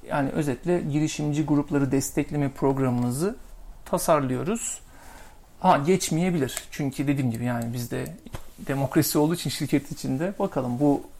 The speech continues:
konuda da sadece diyalog halindeyiz. Onu biraz erken de olsa söylemiş olayım.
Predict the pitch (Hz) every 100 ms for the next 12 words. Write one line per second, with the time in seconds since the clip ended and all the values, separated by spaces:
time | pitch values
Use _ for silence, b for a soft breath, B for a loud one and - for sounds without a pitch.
0 | 170 - 127 123 123 170 - - - -
1 | - - - 131 139 135 123 120 113 120
2 | 120 160 175 131 131 147 135 - 139 -
3 | 131 120 127 120 - 196 - 131 131 -
4 | - 117